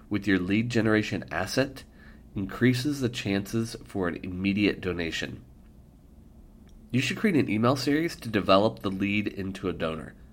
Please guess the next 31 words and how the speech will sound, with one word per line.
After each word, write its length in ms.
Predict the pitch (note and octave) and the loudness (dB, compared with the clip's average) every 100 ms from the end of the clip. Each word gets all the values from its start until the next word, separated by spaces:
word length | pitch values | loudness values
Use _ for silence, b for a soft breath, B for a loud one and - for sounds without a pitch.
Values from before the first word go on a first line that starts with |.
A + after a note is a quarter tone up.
| b b b b b b - - - | b b b b b b -20 -20 -6
The 100 | G#2 | -6
goal 420 | G2+ A2+ B2+ E3+ | 4 6 8 6
is 120 | B2 | 2
for 120 | B2 A2 | 0 2
the 140 | F#2+ | 4
email 220 | A#2 A#2+ | 6 4
series 320 | A#2+ B2 A2+ | 4 4 2
to 80 | A2 | 2
help 220 | G#2 G#2+ | 0 0
the 80 | G#2+ | 2
recipient 500 | F#2+ F#2+ A2+ B2+ A2+ | 2 2 0 2 0
begin 300 | G#2+ G2 G2 | 0 0 2
to 80 | F#2+ | 2
know, 560 | F2 G2 G2 A#2 D#3+ B B B B | 2 4 4 4 0 B B B B
like, 520 | G2+ G2 F#2+ A#2+ B2 - | -6 2 4 4 0 -10
and 160 | - F#2+ | -10 -10
trust 480 | - - A2 A#2 - | -10 0 0 0 -4
your 100 | F2+ | -2
organization. 760 | F2+ F2 F2 F2 E2 - E2 - - b b b b b b - - - - - - - - | -2 -4 -4 -4 -6 -6 -8 -10 -20 b b b b b b -20 -20 -20 -20 -20 -20 -20 -2
I'll 100 | B2 | 0
give 180 | D3+ F3 | 2 4
you 100 | C#3+ | 4
a 60 | |
sample 420 | G2+ - A2 A#2 A#2 | 4 4 2 2 -2
three-part 540 | B2 A#2 A#2+ C3 C#3+ | 0 0 0 -2 -4
series 340 | - C#3 D#3 | -2 -2 -2
to 100 | - | -2
help 160 | A2 G2+ | -2 0
you 120 | G#2 | 0
achieve 340 | F#2+ - G2+ F2+ | 0 0 -4 -2
this. 300 | D#2 - | -6 -8